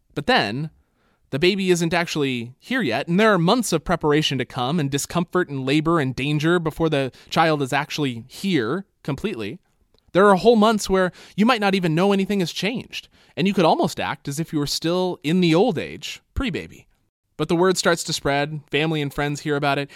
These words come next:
and you start living as if this new baby reality was real. I think setting up a nursery is a nice picture of what I'm getting at here. Months before the baby actually arrives, we set up a whole room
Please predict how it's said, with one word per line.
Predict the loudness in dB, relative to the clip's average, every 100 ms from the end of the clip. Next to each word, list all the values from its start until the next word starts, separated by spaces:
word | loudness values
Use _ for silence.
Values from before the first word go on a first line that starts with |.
| -10
and | -2
you | 0
start | 2 0 0
living | 0 2 2
as | 0 0
if | -2 -2
this | -2 -4 -2
new | -2 0
baby | 0 0 0 -4 -6
reality | -4 0 0 -2 -6 -10 -14 _ _ _ -8
was | -6 -4
real. | -2 -2 -4 -10 _ _ _ _ -20 _ -6
I |
think | -4 0
setting | 2 2 2
up | 2
a |
nursery | 0 0 0 -4
is | -4
a | -4
nice | -4 -4
picture | -6 -4 -6
of | -4
what | -4
I'm | -4 0
getting | 0 0
at | -6
here. | -10 -14 -14 _ _ _
Months | 2 2 2 -2
before | -4 2 2
the | 4
baby | 2 2 2
actually | 0 0 -2 -2
arrives, | 0 0 0 -2 -6 -12 -16 0
we | 0
set | 2 2
up | 2 2
a |
whole | 2 6 6 4
room | 2 2 0 -4